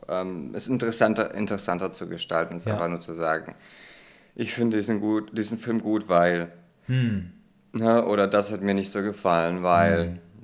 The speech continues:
Speaker 1: so,
Speaker 2: Ja.
Speaker 1: also dass wir da mehr so im Dialog kommen und, ähm, vielleicht auch ein, ja, ein Ges-
Speaker 2: Vielleicht sogar tiefere Schichten
Speaker 1: Tiefere.
Speaker 2: schaffen, anzukratzen.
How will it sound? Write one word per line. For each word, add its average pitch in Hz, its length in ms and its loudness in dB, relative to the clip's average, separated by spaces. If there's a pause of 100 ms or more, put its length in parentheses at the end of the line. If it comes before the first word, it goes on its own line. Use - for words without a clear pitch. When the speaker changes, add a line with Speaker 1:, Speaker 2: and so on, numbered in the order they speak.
Speaker 1:
so, 113 140 -4
Speaker 2:
Ja. 107 160 4
Speaker 1:
also 92 260 -2
dass 92 180 -2
wir 101 80 0
da 95 80 2
mehr 92 240 2
so 95 120 -4
im 92 100 -4
Dialog 90 400 0
kommen 85 420 -2
und, 78 500 -6
ähm, 78 300 -6
vielleicht - 500 -10
auch 73 180 -14
ein, - 280 -14
ja, - 80 -14 (260)
ein 92 80 -8
Ges- 90 60 -14
Speaker 2:
Vielleicht 107 320 -4 (300)
sogar 117 420 2
tiefere 117 460 -2
Schichten 113 260 -2
Speaker 1:
Tiefere. 104 240 0
Speaker 2:
schaffen, 101 680 0
anzukratzen. 101 1040 -6